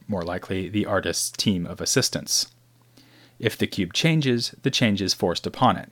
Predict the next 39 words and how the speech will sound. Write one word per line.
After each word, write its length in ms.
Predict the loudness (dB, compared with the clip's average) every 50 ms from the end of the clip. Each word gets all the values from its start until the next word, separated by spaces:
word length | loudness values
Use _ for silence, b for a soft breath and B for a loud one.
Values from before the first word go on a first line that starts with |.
| -20 -20 b b b b b b b b b b
For 160 | 2 4 6
instance, 540 | 6 6 4 2 -2 -4 -6 -4 -4 -4 -4 -2
it 140 | -4 -4 -4
will 140 | -2 -4 -2
move 480 | 2 4 6 6 6 4 2 -4 -2 -2
when 140 | -2 -2
people 340 | 0 -2 -2 0 0 0 -2
pick 260 | -2 -2 -4 -4 0
it 120 | 2 4 6
up 200 | 6 4 4 -2
and 160 | -6 -6 -2
bring 160 | -2 0 0
it 140 | 0 -2 -2
to 140 | 0 2 2
a 40 | 4
museum, 540 | 4 4 4 4 2 2 0 0 -2 -8 -14 b b b b b b b
perhaps 380 | b 0 4 4 4 4 2 0
wondering 400 | 2 2 2 2 2 2 0 0
why 320 | 2 6 6 8 8 6
minimalist 680 | 6 2 2 2 4 4 2 2 0 0 0 -2 -4 -4
artwork 440 | 2 2 2 2 2 -2 -6 -6 -8 -10 -4 0
has 200 | 0 2 2 0
to 80 | 0
be 160 | 2 2 2
maximally 680 | 2 0 0 0 0 0 0 -2 -2 -4 -4 -6 -8 -4
heavy. 400 | 2 2 2 2 2 -2 -10 -12 -20 _ _ _ _ _ _ _ _ _ _ b b b b b b b b b
How 160 | 2 2 4 4
different 420 | 4 2 2 2 2 -2 -2 -2
is 160 | -4 -6 -4 -4
the 100 | -6 -6
giraffe? 640 | -6 -6 -4 0 0 0 0 -2 -6 -12 -14 -18 -20 b b b b b b b
Which 200 | -2 -2 0 0
begins 440 | 0 2 4 6 6 6 6 4
as 160 | 0 0 -2 -2
a 60 | -2
fetus 500 | -4 -2 0 2 2 2 0 -2 -2 -2
in 100 | -2 -4
its 200 | -4 -4 -2 0
mother 380 | 2 2 4 4 2 0 0